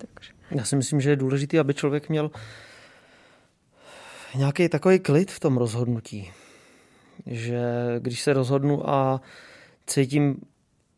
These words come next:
Speaker 2: pořád něco co-, takového tíživého, že jsem se špatně rozhodl,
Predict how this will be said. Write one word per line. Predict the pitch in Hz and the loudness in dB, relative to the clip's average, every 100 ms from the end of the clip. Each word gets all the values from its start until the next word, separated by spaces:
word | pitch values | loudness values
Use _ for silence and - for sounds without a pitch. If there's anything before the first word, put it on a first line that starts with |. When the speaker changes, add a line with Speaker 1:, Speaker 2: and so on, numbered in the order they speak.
| _ | _
Speaker 2:
pořád | - 135 143 139 - | -8 -2 2 0 0
něco | 135 - 139 | -6 -6 -10
co-, | - 135 _ _ | -10 -12 _ _
takového | - 131 143 143 | -8 -4 0 2
tíživého, | 147 143 135 135 143 139 139 | 2 0 0 0 0 2 0
že | 135 | -2
jsem | 127 131 | -6 -6
se | 139 | -4
špatně | - 131 147 | -2 -2 0
rozhodl, | 143 123 131 | 0 0 -4